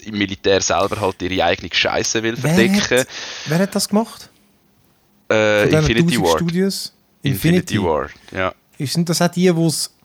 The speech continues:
Speaker 2: vorletzte
Speaker 1: Ja.
Speaker 2: gemacht.
Speaker 1: Ja.
Speaker 2: Weil die, das ist, das habe ich dort recht gut gefunden. Ich habe das letzte wirklich nicht gut gefunden, aber das vorletzte
Speaker 1: Ja.
Speaker 2: ist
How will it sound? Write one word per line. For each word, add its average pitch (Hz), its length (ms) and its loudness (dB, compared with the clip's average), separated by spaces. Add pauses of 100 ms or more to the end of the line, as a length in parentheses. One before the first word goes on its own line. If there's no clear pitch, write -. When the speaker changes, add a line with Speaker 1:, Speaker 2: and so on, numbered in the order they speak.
(260)
Speaker 2:
vorletzte 180 760 2
Speaker 1:
Ja. - 80 -12
Speaker 2:
gemacht. 165 320 -4
Speaker 1:
Ja. 196 140 -2 (320)
Speaker 2:
Weil 139 140 2
die, 170 160 -8
das 196 220 2
ist, - 160 -2
das 196 160 2
habe 214 120 2
ich 151 140 2
dort 147 160 2
recht 165 140 -2
gut 156 140 2
gefunden. 127 180 0
Ich 123 60 -2
habe 135 100 -2
das - 40 -6
letzte 151 260 0
wirklich 143 200 0
nicht 151 120 0
gut 165 140 2
gefunden, 160 300 0
aber 131 260 -2
das 123 200 -4
vorletzte 156 720 2
Speaker 1:
Ja. 160 80 4
Speaker 2:
ist 143 80 0